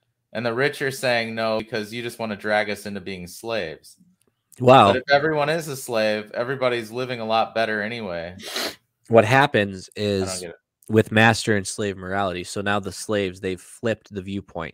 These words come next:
Speaker 2: right? The,
Speaker 1: Yeah.
Speaker 2: the slaves have given themselves the psychological strength to continue suffering,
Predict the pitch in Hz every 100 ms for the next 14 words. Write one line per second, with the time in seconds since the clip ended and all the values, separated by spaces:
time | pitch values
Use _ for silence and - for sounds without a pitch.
0 | _ _ 92 95 - _ _ _ 110 101
1 | 104 - 117 107 113 98 104 104 95 110
2 | 95 92 - 104 104 92 90 - 95 -
3 | 104 90 95 98 90 - 101 98 - 107
4 | - 90 98